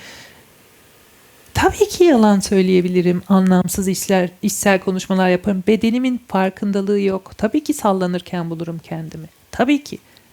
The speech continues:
Saçımla oynarken, kalem çevirirken, garip işler yaparken, şekilden şekle girerken bulurum kendimi. Tabii ki. Çünkü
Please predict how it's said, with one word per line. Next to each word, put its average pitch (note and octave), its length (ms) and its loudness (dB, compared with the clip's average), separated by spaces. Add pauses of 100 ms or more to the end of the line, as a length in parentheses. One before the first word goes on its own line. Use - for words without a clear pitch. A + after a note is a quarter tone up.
(140)
Saçımla G#3+ 400 0
oynarken, G3+ 560 0
kalem G3+ 300 0
çevirirken, G3 640 -2
garip C#4+ 280 0
işler D#4 260 0
yaparken, A#3 520 0
şekilden B3 500 -4
şekle B3 320 -2
girerken A3+ 580 0
bulurum A3 340 2
kendimi. E3+ 380 -2
Tabii D4 380 -2
ki. - 240 -10
Çünkü A3 420 -2